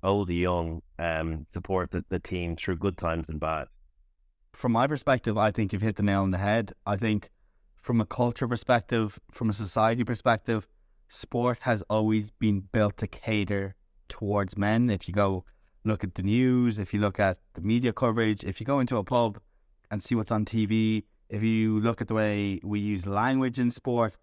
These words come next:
Speaker 2: even marketing, e-, e-, everything is fundamentally targeted towards men, which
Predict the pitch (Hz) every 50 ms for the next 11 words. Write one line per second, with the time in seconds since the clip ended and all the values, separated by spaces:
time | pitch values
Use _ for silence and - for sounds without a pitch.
0 | _ _ _ _ _ _ _ _ _ _ _ _ - 160 185 180 165 143 127 127
1 | 107 123 160 170 - - 117 104 92 87 90 - _ - 123 - - 123 127 -
2 | - 139 147 151 156 - 156 147 131 - - 135 127 123 113 110 - - 135 123
3 | 120 117 113 113 113 107 107 - 107 107 107 107 104 104 101 - _ _ _ _
4 | _ _ _ _ _ _ _ _ _ - - - 113 120 113 107 110 101 98 95
5 | - - - 107 110 104 101 92 95 98 101 101 101 95 95 90 85 104 101 95
6 | - - - -